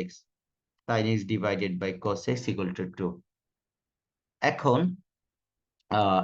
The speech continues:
এটাকে যদি আমি one by cos X টাকে পাশে রেখে দেই, তাহলে এখানে cos X divided by sin X, এটা উল্টে যাবে, তাহলে cos, cos কাটা equals to হচ্ছে two by নিচে ওয়ান।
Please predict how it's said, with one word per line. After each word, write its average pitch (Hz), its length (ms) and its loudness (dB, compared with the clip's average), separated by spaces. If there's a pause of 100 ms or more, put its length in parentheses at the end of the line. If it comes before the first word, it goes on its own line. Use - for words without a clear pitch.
(120)
এটাকে 127 360 2
যদি 101 240 2
আমি 101 220 0
one 101 360 0
by 101 100 2 (160)
cos 98 180 -2 (140)
X - 20 -14 (140)
টাকে 98 260 -2
পাশে 95 380 -2
রেখে 98 360 0
দেই, 123 400 2 (460)
তাহলে 101 420 2
এখানে 92 460 -2
cos 107 200 0 (220)
X - 20 -6 (240)
divided 95 540 0
by 123 200 2 (560)
sin 98 240 0 (140)
X, - 100 -8
এটা 139 200 0
উল্টে 104 360 2
যাবে, 87 360 -4 (160)
তাহলে 113 280 4
cos, 107 180 2 (120)
cos 95 260 -4
কাটা 95 400 0
equals 98 420 -2
to 98 60 -2
হচ্ছে 90 640 0
two 101 200 2
by 90 340 2
নিচে 107 260 0
ওয়ান। 87 260 0